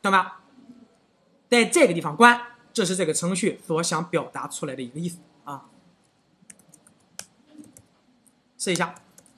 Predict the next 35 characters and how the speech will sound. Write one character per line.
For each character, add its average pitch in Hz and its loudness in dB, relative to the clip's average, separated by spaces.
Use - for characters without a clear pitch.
有 165 -6
什 180 -6
么 190 -2
问 185 0
题 175 -2
咱 170 -2
再 196 0
改。 170 -4
Python 180 -2
三 190 0
零 202 -4
九， 190 -2
他 214 2
说 226 0
了 214 0
这 220 -6
个 220 -6
new 262 0
socket， 240 0
这 269 2
是 196 2
啥 185 -2
意 190 0
思 185 -2
啊？ 165 -6
在 233 4
定 202 2
义 196 0
之 285 -4
前 220 0
被 220 0
用 311 0
了 208 -4
是 214 -4
吧？ 277 8